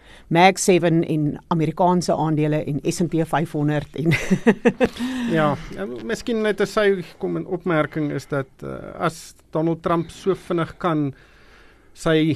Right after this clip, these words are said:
Speaker 2: siening verander oor
Speaker 1: Hmm.
Speaker 2: dinge, hy het op die oomblik baie sterk sienings oor Suid-Afrika, miskien verander dit ook, ehm, hopelik as daar bietjie meer duidelikheid is oor wat, eh, wat die feite stel is waar besluite gebaseer word.
Speaker 1: Ja.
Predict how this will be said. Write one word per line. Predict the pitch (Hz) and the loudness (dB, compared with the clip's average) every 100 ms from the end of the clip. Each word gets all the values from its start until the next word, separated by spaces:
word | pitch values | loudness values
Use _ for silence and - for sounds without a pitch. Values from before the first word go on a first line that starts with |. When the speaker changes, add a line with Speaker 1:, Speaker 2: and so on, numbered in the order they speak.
| - | -4
Speaker 2:
siening | - 220 185 175 | -4 2 2 2
verander | 170 196 202 156 160 | -2 0 2 4 4
oor | 160 | 0
Speaker 1:
Hmm. | 160 | 2
Speaker 2:
dinge, | 139 160 175 165 - | 2 2 0 -2 -6
hy | 151 | -8
het | 147 | -6
op | 151 | -6
die | 165 | -2
oomblik | 165 151 | -2 0
baie | 147 165 | 0 -2
sterk | 165 175 156 - | -2 0 0 0
sienings | - 170 160 156 | -2 0 0 -2
oor | 147 | -4
Suid-Afrika, | - 139 170 196 208 202 196 | -4 -4 0 0 -2 -4 -4
miskien | 185 180 190 | -4 -6 -8
verander | 175 170 170 165 | -8 -6 -4 -4
dit | 156 170 | -4 -2
ook, | 170 156 - - - | -2 -2 -8 -20 -12
ehm, | 135 135 131 | -8 -6 -4
hopelik | 135 139 151 - | -4 -4 -8 -6
as | 139 - | -8 -4
daar | 131 120 - - - - - - _ | -4 -4 -8 -20 -20 -20 -20 -20 _
bietjie | 143 156 | -6 0
meer | 143 | 0
duidelikheid | 127 131 147 151 147 143 | 2 2 2 0 0 -2
is | 131 151 | -6 -2
oor | 143 123 87 85 - 110 | -2 -2 -6 -14 -14 -6
wat, | 127 - - | -6 -4 -2
eh, | 131 123 110 - | 0 0 -2 -4
wat | 127 | -6
die | 127 | -6
feite | - 160 160 | -2 -2 -2
stel | - - 135 | -6 -2 -2
is | 131 113 | -2 -6
waar | 120 123 | -6 -6
besluite | 123 - 127 120 131 113 - | -8 -8 -6 -4 -4 -6 -8
gebaseer | 123 120 - 160 151 120 | -8 -6 -6 -4 -2 -2
word. | 113 | -6
Speaker 1:
Ja. | 123 | -8